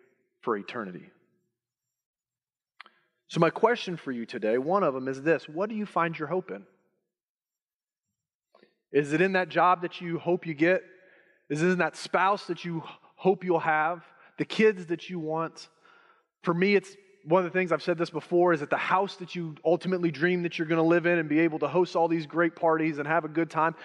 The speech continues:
is that what you're finding your hope in? Have you found your hope in Jesus? And if you slow down and really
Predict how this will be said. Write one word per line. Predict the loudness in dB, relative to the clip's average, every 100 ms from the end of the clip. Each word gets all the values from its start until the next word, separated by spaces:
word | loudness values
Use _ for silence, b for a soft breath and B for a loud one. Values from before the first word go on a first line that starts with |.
| B B
is | 0
that | 2 2
what | -2 -4
you're |
finding | -2 0 0 -2
your | 0
hope | 0 0
in? | -2 -4 B B B B
Have | 0 0 0
you | -4
found | -2 -2 -2
your | -4
hope | -4 -4
in | -4
Jesus? | -2 -4 -6 -14 -18 _ _ _ _ _ _ _ _ _ _ _ _ _ -2
And | -2
if | 0
you | -2 -4
slow | -4 0 2
down | 4 2 2
and | -2 -2
really | 2 2 2